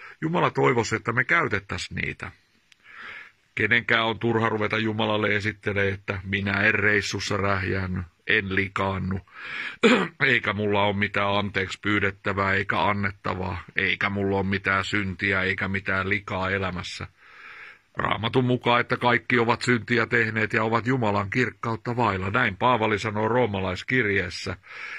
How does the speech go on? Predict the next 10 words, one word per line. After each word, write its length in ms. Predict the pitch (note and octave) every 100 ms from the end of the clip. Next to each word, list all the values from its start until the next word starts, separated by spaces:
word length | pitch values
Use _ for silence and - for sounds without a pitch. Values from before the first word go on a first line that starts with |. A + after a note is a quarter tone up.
| - -
Elikkä 320 | A2+ - G#2
ei 180 | A2 A#2
puolustella 880 | - G#2+ A#2 A#2 A2 - A2 G#2 G#2
näillä 400 | G#2+ G#2 G#2 G#2
asioilla, 580 | G2+ A2 G#2 G2 G2 F#2 - - - - -
ei 200 | - A2+
puolustella 640 | A2 A2 A2+ A2 - G#2+ G#2
omassa 540 | G#2+ G#2+ G#2+ - G2+
elämässä 560 | G2 G2 F#2 F#2 - F#2
varsinkaan. 720 | G2 G2 G2+ F#2 F2+ F#2+ F2